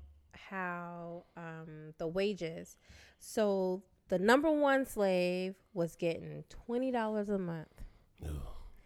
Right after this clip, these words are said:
Speaker 1: Number two, she was getting, uh, eighteen dollars a month.
Speaker 2: Okay.
Speaker 1: But what they did was they would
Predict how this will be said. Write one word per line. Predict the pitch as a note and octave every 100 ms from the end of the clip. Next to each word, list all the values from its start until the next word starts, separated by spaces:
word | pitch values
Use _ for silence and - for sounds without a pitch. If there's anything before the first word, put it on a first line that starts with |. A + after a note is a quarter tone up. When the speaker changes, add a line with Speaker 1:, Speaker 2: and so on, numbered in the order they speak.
| - - - - _
Speaker 1:
Number | F#3+ G3 F3+
two, | - - C#4+ D4 D4 D4+ -
she | - A3
was | A3 G#3+ G3
getting, | G3 F#3 F3+ E3+ E3+ F3 - _ _ _ - - - - - -
uh, | E3+ E3+ -
eighteen | F#3+ E3 - - A3 G#3
dollars | E3+ D#3+ - -
a |
month. | D3+ D3 G#1 - - - F#2
Speaker 2:
Okay. | D2 - C2+ D2 - - - - - F3+
Speaker 1:
But | F3 F3+ C4+ B3+ G#3 - - _ _
what | G#3+ G#3 -
they | G#3 G3+
did | F#3 C#4 D#4 F4+ E4+
was | A3 F#3 F3 E3 E3 F#3+ - -
they | G3 F#3
would | F#3 G3